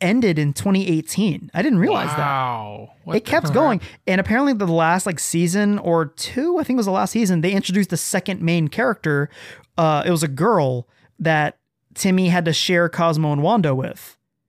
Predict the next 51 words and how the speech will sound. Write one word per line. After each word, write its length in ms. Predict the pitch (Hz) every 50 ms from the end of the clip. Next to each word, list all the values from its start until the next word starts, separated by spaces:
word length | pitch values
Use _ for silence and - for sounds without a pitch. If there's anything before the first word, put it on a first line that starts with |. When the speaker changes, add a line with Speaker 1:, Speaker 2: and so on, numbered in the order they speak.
| _ _ _ _ _ _ _ _ - -
Speaker 1:
and 140 | 170 160
she 240 | - - - 208 226
straight 260 | 202 - - 214 202
up, 80 | 190 170
they 80 | 180 180
straight 200 | - - 226 202
up 80 | 143
redid 440 | 143 143 170 185 165 139 165 170 160
the 160 | 139 143 139
intro 380 | 160 180 190 - 226 214 214 196
sequence 520 | - - 233 208 - 226 226 214 - - -
to 140 | - -
add 240 | - 208 220 226 208
her. 280 | 196 220 214 214 214 208
Like, 140 | 190 165 -
she 180 | - - 214
was 120 | 214 202 165
by 280 | 156 175 170 160 160
all 180 | 165 156 180 185
accounts 380 | 180 185 - 190 180 170 156 -
a 140 | 165 151 143
main 580 | 139 139 147 151 151 160 165 165 170 165 165 160
cast 380 | - - 185 170 160 - -
member 220 | 160 143 131 135 131
now. 320 | 135 - - - 175 - _ _ -
Speaker 2:
Wow. 380 | 127 120 123 139 143 123 107 - - _ -
Okay. 120 | - - 196
Speaker 1:
Uh, 220 | 202 208 208 202 - - _ _ _ - -
yeah, 140 | 262 466 359
I 140 | 170 160 214
didn't 140 | 320 370 339
know 160 | 285 262 226
any 160 | 220 294 392
of 40 | 427
that 140 | 233 170 143
crap. 240 | - - 170 151 -
And, 60 | 170
like, 160 | 165 156 135
Butch 220 | 131 175 233 233 -
Hartman, 560 | - 185 202 208 185 185 180 175 170 165 160 - - - _
the 80 | - 165
creator 420 | - - - 180 185 214 220 196
of 120 | 175 160 147
it, 140 | 156 147 143
he 60 | 170
also 120 | 175 - -
created 200 | - 190 175 156
Danny 200 | 160 160 156 147
Phantom 280 | 151 160 160 160 175 160
and 80 | 147
stuff, 400 | 131 - 156 147 143 139 - -